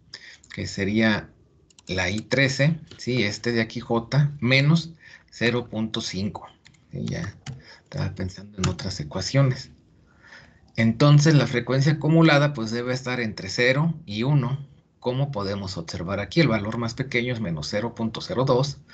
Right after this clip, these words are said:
y el valor mayor es menos, es, perdón, cero punto noventa y ocho, ¿no?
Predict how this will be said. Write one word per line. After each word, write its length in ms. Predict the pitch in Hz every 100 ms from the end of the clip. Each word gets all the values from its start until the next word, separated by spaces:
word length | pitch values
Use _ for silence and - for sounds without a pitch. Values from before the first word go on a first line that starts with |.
| - - - -
y 100 | 180
el 80 | 165
valor 280 | 151 139
mayor 380 | 139 151 139 135
es 80 | 131
menos, 460 | 110 104 82 - -
es, 240 | 123 127
perdón, 380 | - 113 113 123
cero 300 | 123 120 113
punto 340 | - 113 117 117
noventa 460 | 92 85 85 85
y 120 | 85
ocho, 300 | 113 101 - - - -
¿no? 280 | 101 147